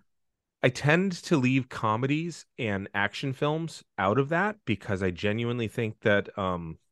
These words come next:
the ones that age well out of those are the exception and not the rule, uh,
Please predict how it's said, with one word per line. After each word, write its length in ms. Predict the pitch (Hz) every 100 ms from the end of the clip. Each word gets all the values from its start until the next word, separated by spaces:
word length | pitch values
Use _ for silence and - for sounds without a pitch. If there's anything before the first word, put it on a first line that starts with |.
| _ _
the 340 | - 98 98 90
ones 300 | 92 92 87
that 100 | 98
age 200 | 101 95
well 220 | 92 90 92
out 160 | 90
of 120 | 80
those 300 | 80 90 101
are 60 | 98
the 100 | 87
exception 400 | 85 - 92 107
and 60 | 87
not 160 | 85
the 80 | -
rule, 380 | 76 90 151 175 -
uh, 280 | 101 90